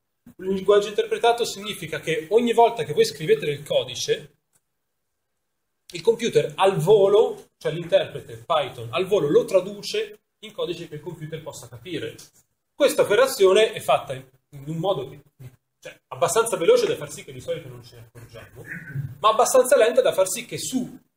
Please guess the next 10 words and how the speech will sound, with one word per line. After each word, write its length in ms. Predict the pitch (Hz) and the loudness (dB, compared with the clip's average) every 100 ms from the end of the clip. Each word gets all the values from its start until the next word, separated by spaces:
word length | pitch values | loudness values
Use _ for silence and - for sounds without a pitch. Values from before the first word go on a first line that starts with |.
| _ _ _ _ _ | _ _ _ _ _
operazioni 560 | 180 190 180 - 247 | 0 2 2 -2 0
ripetute 440 | 165 156 - 240 - | 0 -2 -10 -12 -10
molte 280 | 170 185 285 | -6 -2 0
volte 680 | 120 117 - 185 190 _ _ _ _ _ _ | 0 -2 -2 -2 -4 _ _ _ _ _ _
Python 400 | 147 147 226 165 | -6 0 0 2
non 200 | 156 151 | -2 -4
è, 40 | |
non 160 | 147 147 | -8 -10
sia 160 | - 143 | -10 -14
efficiente. 440 | - - - _ | -18 -20 -20 _